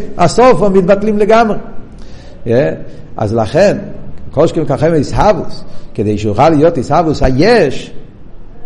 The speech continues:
וזה הכוון הליקי, שיהיה יש. אז אם העין יאיר בגילוי, לא יהיה יש. ולכן האופן איך שהמוקר הליקי מתגלה בהניברו,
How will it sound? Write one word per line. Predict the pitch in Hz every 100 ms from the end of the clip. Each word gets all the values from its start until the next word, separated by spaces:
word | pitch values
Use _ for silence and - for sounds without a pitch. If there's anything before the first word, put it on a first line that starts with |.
| - - - - - - 117
וזה | 95 127
הכוון | 135 131 139 160
הליקי, | 165 - 240
שיהיה | 180 127 139 165
יש. | 190 233 175 - - - - -
אז | 123 107
אם | 117
העין | 123 151 196 190 156
יאיר | 147 170
בגילוי, | 151 135 214 247 160
לא | 131 143
יהיה | 151 151 156
יש. | - - - - - - -
ולכן | 131 127 113 160 190
האופן | 175 139 185 196 180
איך | 151 -
שהמוקר | 143 131 147 175 165 151
הליקי | 147 131 160 165 123
מתגלה | 120 120 127 117 120 147
בהניברו, | 151 147 151 214 196 165 147